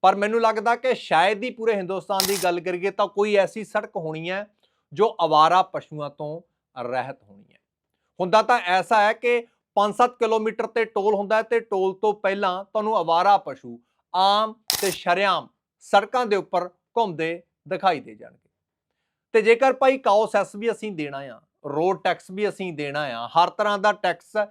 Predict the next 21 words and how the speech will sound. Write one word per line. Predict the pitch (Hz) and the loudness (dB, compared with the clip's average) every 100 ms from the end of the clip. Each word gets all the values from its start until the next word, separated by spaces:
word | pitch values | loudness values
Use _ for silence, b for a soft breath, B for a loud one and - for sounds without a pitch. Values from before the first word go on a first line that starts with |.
| b b b | b b b
ਸਰਕਾਰ | - 190 170 - 185 190 208 | -2 0 0 4 8 8 6
ਨੂੰ | 226 220 | 2 -4
ਅਸੀਂ | 240 220 | -4 -4
ਜਮ੍ਹਾਂ | 170 202 254 | -2 0 -2
ਕਰਵਾਉਣਾ | 254 185 175 175 196 | 0 -2 -2 -2 -2
ਆ, | 165 139 156 147 _ _ - | -4 -6 -10 -16 _ _ -4
ਤੇ | |
ਉਸ | 202 - | -4 0
ਤੋਂ | 240 | 0
ਬਾਅਦ | 190 139 151 196 185 | 2 4 4 4 2
ਵੀ | 220 | -8
ਸਾਡੇ | 208 190 165 190 208 | -6 -2 -2 -2 -4
ਹਿੱਸੇ | 202 202 | -4 -8
ਦੁਰਘਟਨਾਵਾਂ, | 185 196 202 - 170 170 175 _ _ _ _ 175 | -8 -8 -10 -10 -12 -14 -18 _ _ _ _ -8
ਉਸ | |
ਤੋਂ | 160 226 | 0 0
ਬਾਅਦ | 160 165 190 175 | 4 4 4 0
ਵੀ | 214 220 220 | -6 -6 -8
ਸਾਡੇ | - 156 156 185 | -8 -4 -2 0
ਹਿੱਸੇ | 202 196 208 | -2 -2 -4
ਮੌਤਾਂ, | 185 151 151 - 170 | -4 -4 -4 -6 -10